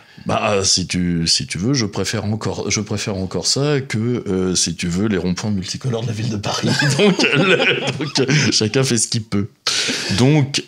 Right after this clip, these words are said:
euh, euh, juste, euh, ça c'est un rappel habituel, n'hésitez pas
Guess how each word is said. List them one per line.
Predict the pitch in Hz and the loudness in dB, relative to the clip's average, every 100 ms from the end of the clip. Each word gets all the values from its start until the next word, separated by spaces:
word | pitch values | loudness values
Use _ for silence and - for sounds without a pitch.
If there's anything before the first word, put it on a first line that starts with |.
| 95 | 0
euh, | 98 95 92 95 90 - _ _ - - - - - | 2 2 2 2 0 -4 _ _ -16 -14 -14 -16 -4
euh, | 90 87 87 87 85 82 80 | -2 2 2 2 2 0 0
juste, | - 120 117 - - | 2 2 0 -2 -2
euh, | 85 - - 71 64 57 - 80 65 | -2 -4 -6 -8 -8 -12 -10 -10 -4
ça | - - | -2 0
c'est | - 85 | 0 -2
un | 85 | -4
rappel | 80 85 92 90 | -4 -4 -2 0
habituel, | 80 80 - 95 120 135 123 | 0 -2 -2 0 2 0 0
n'hésitez | 85 101 95 95 98 | -2 -2 -2 -2 -4
pas | - 95 95 | -4 -4 -4